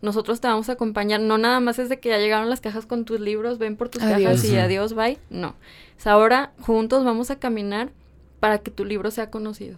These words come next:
Speaker 2: Mm.
Speaker 1: para que tú seas conocido, para que tú crezcas como autoridad en tu, en tu ámbito, para que tú hagas tus presentaciones, para que tú, eh, aprendas a cómo publicitarlo y promocionarlo en tus redes sociales.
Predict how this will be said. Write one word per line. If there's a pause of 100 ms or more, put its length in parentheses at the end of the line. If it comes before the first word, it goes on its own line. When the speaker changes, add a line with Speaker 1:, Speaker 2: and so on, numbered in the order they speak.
(100)
Speaker 2:
Mm.
Speaker 1:
para
que
tú
seas
conocido,
para
que
tú
crezcas
como
autoridad
en
tu, (380)
en
tu
ámbito,
para
que (140)
tú
hagas
tus
presentaciones,
para
que
tú, (640)
eh,
aprendas
a
cómo (460)
publicitarlo
y
promocionarlo
en
tus
redes
sociales.